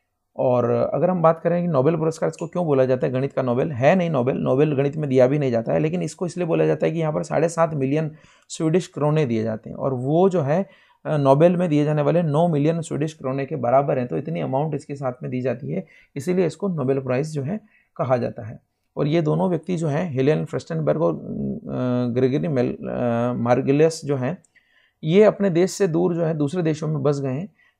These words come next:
Actually ये जो हिलेन, हिलेल हैं, ये तो जर्मनी के हैं, लेकिन वहाँ पर यहूदियों के कारण, अत्याचार के कारण जो है इनके पिताजी इसराइल में चले गए थे। तो अभी इसराइल में एक हिब्रू यूनिवर्सिटी है, वहाँ पर ये पढ़ाते हैं। दूसरा ग्रेगरी मार्गुलिस की अगर हम बात करें तो ये रशिया के हैं, लेकिन वहाँ पर इनको अपॉर्चुनिटी नहीं मिलने के कारण ये बाद में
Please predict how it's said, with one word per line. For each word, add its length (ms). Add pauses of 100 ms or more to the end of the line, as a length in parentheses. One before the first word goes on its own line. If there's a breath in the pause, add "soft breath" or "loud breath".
(180)
Actually 260
ये 420
जो 120
हिलेन, 400
हिलेल 400
हैं, 300 (220)
ये 60
तो 100
जर्मनी 400
के 60
हैं, 140
लेकिन 200
वहाँ 120
पर 140
यहूदियों 360
के 280
कारण, 240
अत्याचार 460
के 200
कारण 240
जो 100
है 100
इनके 200
पिताजी 400
इसराइल 320
में 100
चले 220
गए 140
थे। 120 (440 soft breath)
तो 80
अभी 140
इसराइल 320
में 100
एक 120
हिब्रू 260
यूनिवर्सिटी 600
है, 60
वहाँ 200
पर 140
ये 80
पढ़ाते 360
हैं। 160 (360 soft breath)
दूसरा 200
ग्रेगरी 380
मार्गुलिस 460
की 80
अगर 180
हम 100
बात 220
करें 240
तो 320
ये 100
रशिया 300
के 120
हैं, 80
लेकिन 200
वहाँ 160
पर 120
इनको 220
अपॉर्चुनिटी 460
नहीं 200
मिलने 400
के 80
कारण 220
ये 80
बाद 200
में 180